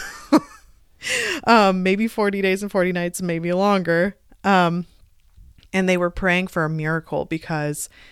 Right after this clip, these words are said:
they were running, they had run out of food or were running out of food, and the, what was left of their rations and the d-, different habitats for all the different animals that were, like, blessed with getting along for that trip were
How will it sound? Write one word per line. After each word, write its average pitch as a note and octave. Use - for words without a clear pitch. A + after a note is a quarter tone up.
they E3+
were D#3+
running, F3+
they F3+
had E3+
run F3+
out F3
of E3+
food E3
or E3
were D#3+
running D#3
out D3
of D#3
food, D#3
and E3+
the, D#3+
what E3+
was F3
left E3
of E3
their D#3
rations D#3+
and E3
the E3
d-, E3
different E3+
habitats E3
for -
all D#3+
the E3
different D#3+
animals D#3+
that D#3
were, D#3+
like, D#3
blessed D3
with E3
getting D#3
along D3+
for E3
that D#3
trip -
were F3